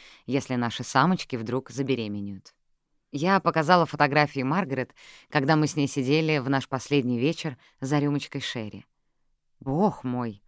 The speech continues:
воскликнула Маргарет, глянув на снимки, и рассмеялась. «Да в таких вольерах можно смело поселить парочку жирафов,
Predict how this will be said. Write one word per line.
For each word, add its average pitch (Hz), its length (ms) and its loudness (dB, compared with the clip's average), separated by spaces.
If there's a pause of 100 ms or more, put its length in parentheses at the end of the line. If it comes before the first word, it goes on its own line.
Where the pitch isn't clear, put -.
(440)
воскликнула 123 580 -2
Маргарет, 127 560 0 (300)
глянув 139 400 0
на 131 100 -2
снимки, 123 440 -6
и 131 100 -2
рассмеялась. 120 760 -8 (460)
«Да 135 160 0
в 123 80 -4
таких 175 300 2
вольерах 170 580 8
можно 175 380 2
смело 165 400 2
поселить 151 580 -2
парочку 143 480 -2
жирафов, 208 640 0